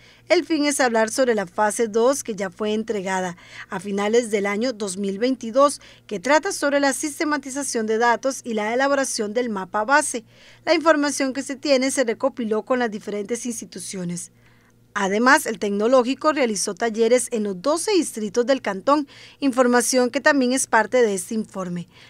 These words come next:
Asimismo, se trabaja en la tercera etapa, que comprende el análisis de estos datos encontrados, es decir, el diagnóstico territorial. Cabe indicar que, aparte de esta atención, el próximo martes treinta y uno de enero,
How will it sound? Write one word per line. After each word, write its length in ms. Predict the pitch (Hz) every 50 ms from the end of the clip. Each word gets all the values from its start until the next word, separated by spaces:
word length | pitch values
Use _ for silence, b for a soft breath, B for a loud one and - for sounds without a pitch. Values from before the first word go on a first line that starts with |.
| B B
Asimismo, 540 | - - - 208 196 233 254 262 254 294 349
se 160 | 359 - 311
trabaja 560 | - 220 202 190 196 208 214 208 - - 254 254
en 60 | 247
la 100 | 240 220
tercera 420 | - 202 185 - - 196 202 208
etapa, 380 | 202 - 254 247 240 233 277 285
que 140 | 285 294 -
comprende 480 | - 208 185 - 208 202 202 208 233
el 80 | 247 254
análisis 500 | 226 208 202 202 214 220 214 - 269 226
de 120 | 220 208
estos 280 | 196 180 - - 247 220
datos 380 | 240 220 208 202 - 233 -
encontrados, 640 | 285 269 247 220 202 196 - 277 294 285 254 226 - -
es 100 | 233 190
decir, 380 | 220 226 - - 339 359 - B B B B B B B
el 140 | 208 202
diagnóstico 640 | 196 285 302 302 277 240 220 - - 254 - 269 254
territorial. 640 | - 262 226 208 185 175 202 180 180 180 175 170 170 _ _ b b b b b b b
Cabe 220 | - 214 220 226 240
indicar 460 | 240 220 202 - 220 220 233 240 226
que, 200 | - - 202 196
aparte 580 | 196 185 175 - 220 220 202 202 - 254 254
de 220 | 240 220 208 196 196
esta 320 | 190 185 - - 233 226 220
atención, 480 | - - 247 254 254 - 349 359 370
el 100 | 381 240
próximo 420 | 220 233 220 - - 269 247 233 226
martes 360 | 214 208 202 185 - 247 240
treinta 320 | - 240 226 220 220 196
y 120 | 190 196 196
uno 240 | 196 196 202 202
de 100 | 214 226
enero, 340 | 247 262 247 202 185 180 175